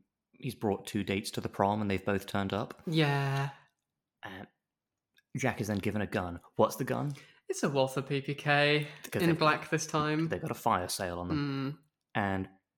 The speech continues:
Speaker 1: they tell Jack, like, "Well, shoot him." And so Jack, like, does, but they get, um,
Speaker 2: You hear
Speaker 1: yeah, see,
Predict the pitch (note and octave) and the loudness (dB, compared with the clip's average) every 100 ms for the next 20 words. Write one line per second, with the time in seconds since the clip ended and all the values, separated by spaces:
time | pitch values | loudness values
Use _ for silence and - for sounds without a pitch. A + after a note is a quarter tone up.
0 | _ _ _ A#2 - G#2+ G2 A2 F#2 - | _ _ _ -6 -4 -4 -2 -4 -6 -10
1 | - _ _ _ _ _ - B2 D#3+ - | -20 _ _ _ _ _ -4 -2 -4 -8
2 | - D3+ A3+ F#3 F#2 E2+ _ _ _ _ | -14 -2 2 2 0 -4 _ _ _ _
3 | _ _ _ _ _ A#2+ A2 G2 G#2 - | _ _ _ _ _ -4 -4 0 -2 -2
4 | - _ _ _ _ _ _ - - - | -18 _ _ _ _ _ _ -10 -10 -10
5 | _ _ _ - - D#3+ F2+ G2+ - - | _ _ _ -12 4 6 6 -2 -6 -10
6 | _ _ _ _ _ _ - _ - F#2 | _ _ _ _ _ _ -20 _ 0 0
7 | - - - _ _ G#2 A2 - _ - | -2 -14 -16 _ _ -2 -2 -4 _ 0
8 | A2 G2 G2 D#3+ C#3+ D3 C#3 C#3 - - | 2 4 2 0 0 2 2 2 -4 0
9 | C3 - - - | 4 4 4 -8